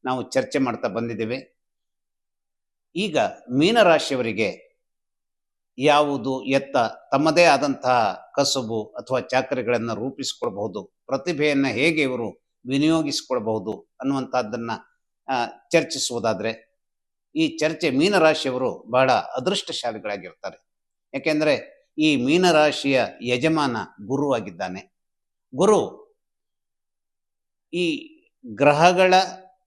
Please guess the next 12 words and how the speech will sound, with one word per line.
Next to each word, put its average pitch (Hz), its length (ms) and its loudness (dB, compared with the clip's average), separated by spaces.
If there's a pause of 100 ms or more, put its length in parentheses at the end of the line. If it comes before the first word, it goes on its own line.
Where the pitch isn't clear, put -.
(260)
ಗುಂಪಿನಲ್ಲಿಯೇ 143 1120 0 (240)
ತನ್ನದೇ 170 380 0
ಆದಂತಹ 139 640 2
ಒಂದು 120 540 -4 (140)
ಗಟ್ಟಿಯಾದ 151 580 0
ದ್ರವ್ಯರಾಶಿಯನ್ನು 131 800 0
ಹೊಂದಿದವನಾಗಿರೋದ್ರಿಂದ 107 1040 -4 (840)
ಅನೇಕರನ್ನ 190 600 4
ಸೆಳೆಯಬಹುದಾದಂತಹ 151 1200 2
ಶಕ್ತಿಯನ್ನು 135 560 -4
ಮೀನರಾಶಿಯವರಿಗೆ 107 800 -6
ಒದಗಿಸ್ತಾನೆ, 95 640 -12